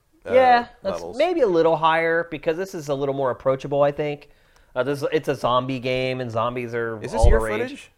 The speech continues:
Speaker 2: Um, I don't know, actually.
Speaker 1: 'Cause that is not the button to open a, a, a
Speaker 2: Yeah, I don't
Speaker 1: container.
Speaker 2: think, I don't think this is the B-roll I recorded.
Speaker 1: Okay.
Speaker 2: I think this is something that Sony put out. Um, yeah, it's Square on
Speaker 1: Yeah, in the final
Speaker 2: DualShock.
Speaker 1: version.
Speaker 2: Yeah.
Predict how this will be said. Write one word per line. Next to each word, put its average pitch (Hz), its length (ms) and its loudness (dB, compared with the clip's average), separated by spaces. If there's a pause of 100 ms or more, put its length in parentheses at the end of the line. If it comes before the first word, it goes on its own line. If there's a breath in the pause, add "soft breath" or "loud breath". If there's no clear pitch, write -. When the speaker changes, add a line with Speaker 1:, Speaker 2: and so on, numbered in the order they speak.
(560)
Speaker 2:
Um, 147 840 -4
I 226 80 -4
don't 370 140 -6
know, 302 160 -6
actually. 98 380 -8
Speaker 1:
'Cause 139 140 -6
that 220 160 0
is 185 120 -4
not 208 160 -2
the 170 40 -2
button 156 300 0
to 135 60 -2
open 156 300 -2
a, 120 80 -2 (720)
a, 113 180 0 (200)
a 107 180 -4
Speaker 2:
Yeah, 170 140 8
I 175 40 8
don't 208 100 8
Speaker 1:
container. 196 200 0
Speaker 2:
think, 185 100 -2
I 180 40 4
don't 202 120 2
think 170 100 -4
this 165 140 -8
is 143 100 -8
the 135 100 -2
B-roll 123 360 0
I 110 80 2
recorded. 95 520 -6
Speaker 1:
Okay. 95 320 -14
Speaker 2:
I 120 40 -4
think 135 160 -4
this 135 120 -10
is 123 140 -10
something 120 260 -4
that 104 120 -8
Sony 101 300 -10
put 92 140 -12
out. 87 280 -8 (1000)
Um, 104 220 -6
yeah, 131 120 0
it's - 100 -10
Square 120 500 0
on 87 320 -8 (220)
Speaker 1:
Yeah, 101 300 -8 (440)
in 104 100 -14
the 101 80 -12
final 104 300 -8
Speaker 2:
DualShock. - 20 -10
Speaker 1:
version. 90 380 -12
Speaker 2:
Yeah. 98 280 -6